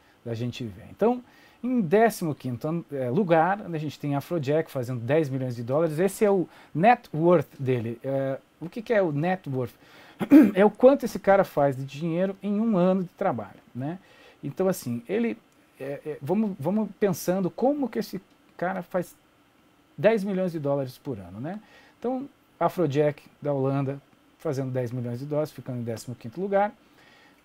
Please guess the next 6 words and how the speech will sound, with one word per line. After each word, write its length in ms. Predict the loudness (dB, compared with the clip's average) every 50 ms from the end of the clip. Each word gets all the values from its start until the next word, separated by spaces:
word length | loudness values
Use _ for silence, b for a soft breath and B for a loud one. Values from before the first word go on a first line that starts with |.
| _
Dimitri 420 | -4 0 4 6 6 6 4 2 4
Vegas 340 | 4 6 6 6 4 0 0
e 40 |
Like 340 | 0 0 0 -2 -2 -4 -4
Mike, 320 | -4 -4 -4 -6 -8 -12 -20 _ _ _ _ _ -20 -20 -20 _ _ _ _ _ _ _ _ _ _
é, 380 | -6 -4 -4 -2 -2 -4 -4 -8